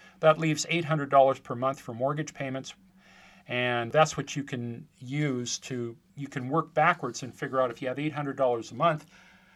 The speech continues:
how much of a mortgage can you sustain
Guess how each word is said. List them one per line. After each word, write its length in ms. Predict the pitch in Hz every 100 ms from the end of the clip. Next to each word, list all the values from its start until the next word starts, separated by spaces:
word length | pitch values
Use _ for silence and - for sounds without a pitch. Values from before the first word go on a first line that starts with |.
| _
how 160 | -
much 240 | 160 151 -
of 100 | 120
a 60 |
mortgage 720 | 123 139 160 175 123 104 - - _ _ _ _
can 180 | - 143
you 100 | 123
sustain 720 | 120 - - - 120 107 117